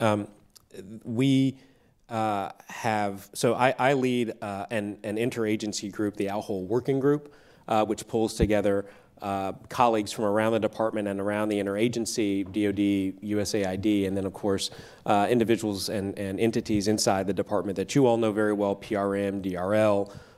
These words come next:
uh, N E A, among, among others, um, to, uh, address the various components as we've identified, the central components, so the security situation. So one of the things that we've done inside the camps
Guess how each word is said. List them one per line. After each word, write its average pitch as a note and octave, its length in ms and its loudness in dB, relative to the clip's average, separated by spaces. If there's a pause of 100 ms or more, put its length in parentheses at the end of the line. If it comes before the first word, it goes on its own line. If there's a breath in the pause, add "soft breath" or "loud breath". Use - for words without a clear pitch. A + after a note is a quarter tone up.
uh, F#2+ 300 0
N G#2 120 0
E G2 160 2
A, G#2 180 4
among, F#2 380 -4
among F#2+ 320 -4
others, G#2+ 400 2 (480 soft breath)
um, G2+ 420 -2 (140)
to, A2+ 500 2 (140)
uh, G2+ 220 -2
address A#2 440 2
the G#2+ 120 0
various G#2+ 680 2 (440)
components G#2+ 600 0
as G#2 180 -4
we've A2+ 160 4
identified, F#2+ 560 -4
the F#2+ 60 -6
central A#2 340 0
components, E2+ 460 -8
so F#2 240 0 (240 loud breath)
the - 80 0
security A2+ 440 2
situation. F2+ 600 -4
So A2 100 0
one A#2 160 4
of B2 60 6
the A#2+ 80 4
things G#2+ 220 -2
that G#2 60 0
we've G2+ 180 -2
done G2 200 -2
inside G2+ 340 0
the G2 80 -4
camps F#2 420 -6